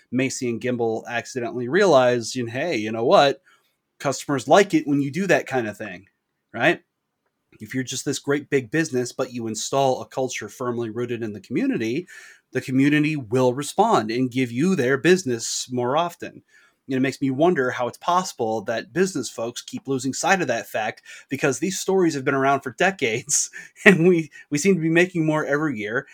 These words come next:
and it seems to remind us every year of these values. So Chris Kringle has the remark in that movie that basically said that men tend to lose their perspective from time to time, and Christmas is supposed to remind us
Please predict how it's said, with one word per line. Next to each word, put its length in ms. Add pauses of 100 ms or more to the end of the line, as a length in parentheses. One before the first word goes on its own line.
(120)
and 140
it 60
seems 260
to 80
remind 340
us 180
every 220
year 160
of 100
these 160
values. 480
So 280
Chris 200
Kringle 380
has 460 (160)
the 120
remark 320
in 100
that 160
movie 360
that 160
basically 380
said 260
that 180 (640)
men 440
tend 300
to 60
lose 280
their 120
perspective 500
from 160
time 260
to 80
time, 340
and 100
Christmas 460
is 60
supposed 400
to 80
remind 400
us 440